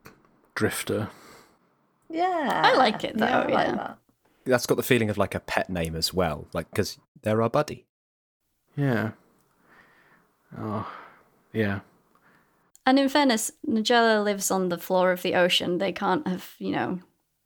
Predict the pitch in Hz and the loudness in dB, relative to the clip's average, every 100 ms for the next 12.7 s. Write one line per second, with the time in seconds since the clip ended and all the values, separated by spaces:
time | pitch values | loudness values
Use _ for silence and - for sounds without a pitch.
0 | _ 202 185 175 - 185 180 170 - - | _ -2 0 -2 -2 -2 0 0 -2 0
1 | 175 175 165 170 - 185 - 180 - 185 | 0 0 2 0 0 -4 -4 -4 -2 -2
2 | - - _ _ _ - 226 247 226 208 | -4 -14 _ _ _ -4 2 4 4 4
3 | - 185 - - 208 - 262 - - 170 | 2 0 -2 0 -2 0 -2 -2 -6 0
4 | 233 - 233 - - 220 - 196 - _ | 0 2 0 0 0 -2 0 -4 -4 _
5 | - - - - - - - - - _ | -4 -4 -4 -10 -10 -20 -20 -20 -20 _
6 | _ 196 214 240 240 202 190 - _ 190 | _ 4 6 4 4 4 4 -4 _ 4
7 | 175 - 170 170 160 - - - _ - | 4 6 6 6 2 -2 -10 -12 _ -4
8 | 165 156 151 151 - 175 165 160 175 160 | 0 0 -2 -6 -8 -2 0 0 0 0
9 | - 165 160 156 156 156 156 156 156 160 | -2 -8 -6 -4 -4 -4 -4 -4 -4 -6
10 | _ _ _ _ _ _ _ _ - 254 | _ _ _ _ _ _ _ _ -2 0
11 | - - 151 151 - 196 165 - _ _ | 2 2 2 4 4 2 0 -8 _ _
12 | - 151 208 226 196 156 143 | 2 4 4 4 4 6 2